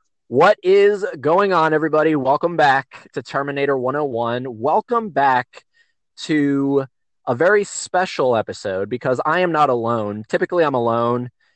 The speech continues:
and, uh, or I'll have a guest, but that's not that frequent. Normally, I do this podcast by myself because that's just the way I prefer it. But every once in a while, I reach out to a friend,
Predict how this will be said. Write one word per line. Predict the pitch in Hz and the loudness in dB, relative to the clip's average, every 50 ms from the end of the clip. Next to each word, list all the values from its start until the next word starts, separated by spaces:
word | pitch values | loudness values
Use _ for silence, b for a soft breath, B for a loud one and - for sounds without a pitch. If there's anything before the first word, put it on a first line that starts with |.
| _ _ - | _ _ -8
and, | 120 113 117 113 113 110 110 110 110 110 110 | -4 -2 -2 0 0 0 -2 -2 -4 -4 -2
uh, | 107 104 104 101 101 113 - | 0 0 0 0 -2 0 0
or | 127 127 131 | 2 2 2
I'll | 127 117 | 2 2
have | 139 143 135 | 0 -2 -2
a | 131 | -2
guest, | 110 101 120 117 120 120 - - - - - - - _ _ | -4 -2 -2 0 0 0 -2 -6 -14 -20 -20 -20 -20 _ _
but | - 127 120 120 123 - - - - _ _ _ _ _ _ _ _ _ _ - | -2 0 2 2 0 -2 -4 -10 -20 _ _ _ _ _ _ _ _ _ _ -4
that's | 143 156 170 - - | -4 -4 -4 -4 -4
not | 175 175 170 - - | -2 -2 -2 0 0
that | 156 151 - | 0 -2 -2
frequent. | - - 151 147 - - 160 160 156 - _ | -4 -6 -8 -8 -6 -4 -4 -4 -6 -8 _
Normally, | 139 135 147 165 170 180 190 180 175 | -6 -4 -2 0 0 0 0 0 0
I | 165 156 | 0 0
do | 143 156 156 151 | 0 -2 -4 -2
this | 156 156 - - - _ - | -4 -6 -8 -10 -16 _ -2
podcast | 151 147 143 - - 139 139 139 - | -2 -2 0 0 -2 -2 -2 -2 -2
by | - 131 | -2 -2
myself | 127 135 131 - - 123 123 - | -2 -2 -4 -6 -4 -6 -6 -6
because | - 135 - 110 | -6 -6 -6 -4
that's | 104 113 110 - - | -4 -4 -6 -8 -12
just | 123 - - | -16 -14 -8
the | 117 | -6
way | 117 117 117 | -2 -2 0
I | 110 110 110 110 _ - | 0 0 -2 -4 _ -8
prefer | 127 117 - 120 107 107 | -8 -6 -4 -2 -2 0
it. | 113 123 127 _ | -2 -2 -4 _
But | - 131 147 | -2 0 2
every | 175 190 240 | 2 2 2
once | 240 226 233 240 220 - - | 2 2 2 2 0 -4 -4
in | 165 | -2
a | 139 131 | 0 2
while, | 120 110 98 98 98 95 95 98 107 110 - | 2 2 2 0 -2 -2 -4 -4 -4 -4 -4
I | 120 | -4
reach | 120 127 139 170 185 185 - - | -4 -2 -2 -4 -4 -4 -4 -2
out | 165 156 156 - | 0 0 0 0
to | - 156 143 | -2 -2 -4
a | 127 | -4
friend, | - - 113 95 87 80 82 92 98 | -4 -4 -6 -6 -6 -8 -12 -16 -20